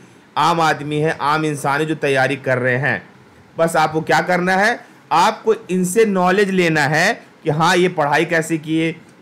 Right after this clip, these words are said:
इनके द्वारा टॉप टेन में नाम कैसे आया, डेडिकेशन कितना था। सत्तर परसेंट करके आइए बच्चों, आप भी आ जाएंगे। तो होली से पहले ये रिजल्ट दे दिया गया है, तो सारे के सारे विद्यार्थी इसमें फोकस ज़रूर करें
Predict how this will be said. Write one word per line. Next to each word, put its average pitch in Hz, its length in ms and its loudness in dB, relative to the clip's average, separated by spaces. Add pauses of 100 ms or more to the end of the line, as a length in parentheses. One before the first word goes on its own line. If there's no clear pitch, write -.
इनके 147 240 -6
द्वारा 156 260 0
टॉप 143 300 -2
टेन 156 100 -6
में 156 120 -6
नाम 143 280 -2
कैसे 151 280 -2
आया, 151 220 2
डेडिकेशन 151 600 -2
कितना 160 280 0
था। 160 200 0 (420)
सत्तर 208 400 0
परसेंट 180 420 -2
करके 165 260 0
आइए 156 240 2
बच्चों, 143 500 -2
आप 147 220 2 (120)
भी 175 180 0
आ 143 200 2
जाएंगे। 123 520 -4 (360)
तो 127 60 -4
होली 147 300 2
से 190 180 0
पहले 180 340 0 (560)
ये 156 140 0
रिजल्ट 160 360 0
दे 170 220 0
दिया 180 240 0
गया 175 240 2
है, 185 240 2
तो 190 140 -4
सारे 170 420 0
के 185 120 -2
सारे 175 320 2
विद्यार्थी 147 640 0 (380)
इसमें 165 260 -2
फोकस 165 400 0
ज़रूर 143 360 -2
करें 175 340 0